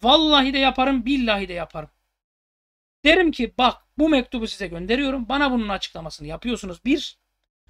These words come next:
gol hatalıysa saydırın arkadaş ne olacak? Samsun cephesi için ne olacak? Ha iki sıfır yenilmiş, ha üç sıfır yenilmiş. Bir, gol hatalı değilse,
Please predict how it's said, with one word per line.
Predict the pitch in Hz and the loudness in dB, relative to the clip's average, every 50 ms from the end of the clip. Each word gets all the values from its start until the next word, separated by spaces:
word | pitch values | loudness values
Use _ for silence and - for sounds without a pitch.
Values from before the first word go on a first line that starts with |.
| _ _ _ - | _ _ _ 2
gol | 262 302 370 349 | 4 6 6 6
hatalıysa | 269 226 247 254 254 254 226 214 208 202 196 - 233 | 4 4 2 2 2 0 -2 -2 -2 -6 -8 -10 -12
saydırın | - - - 233 269 262 240 311 330 311 | -12 -8 -4 -2 -2 0 0 -2 -2 0
arkadaş | 277 269 269 - 339 339 294 - - | -2 -2 -4 -6 -8 -10 -10 -10 -8
ne | 349 | -8
olacak? | 403 392 320 240 220 202 - _ _ _ _ _ _ _ | -8 -6 -8 -8 -10 -12 -16 _ _ _ _ _ _ _
Samsun | - - 233 269 240 - 269 247 | -6 -2 -2 -2 -2 -2 -4 -4
cephesi | 240 247 247 254 240 247 240 | -4 -4 -4 -4 -6 -6 -6
için | - 277 330 | -6 -6 -6
ne | 349 | -6
olacak? | 339 233 226 - | -6 -8 -6 -4
Ha | 247 269 | -4 -4
iki | 262 240 - 233 | -4 -4 -6 -8
sıfır | 202 220 202 196 | -10 -10 -10 -8
yenilmiş, | 190 185 180 202 233 - | -8 -8 -8 -8 -8 -8
ha | 240 269 | -8 -8
üç | 269 254 - | -8 -8 -6
sıfır | - 233 196 196 | -8 -8 -8 -8
yenilmiş. | 196 180 165 156 175 285 294 - - - _ _ _ _ _ _ _ _ _ _ _ _ _ _ _ _ _ _ _ _ - | -10 -10 -10 -8 -8 -8 -8 -8 -10 -14 _ _ _ _ _ _ _ _ _ _ _ _ _ _ _ _ _ _ _ _ 4
Bir, | 330 370 381 320 - - - _ _ _ _ _ _ _ _ _ _ _ _ _ _ _ _ _ _ _ | 6 6 6 4 2 -6 -14 _ _ _ _ _ _ _ _ _ _ _ _ _ _ _ _ _ _ _
gol | - 277 320 359 330 311 | 4 4 6 6 4 2
hatalı | 214 - 262 262 262 269 262 247 247 254 262 233 233 - | 0 2 2 2 4 6 6 6 6 4 0 -4 -2 0
değilse, | 247 269 277 262 - - - 98 104 - | 0 0 2 0 -4 -6 -8 -10 -10 -12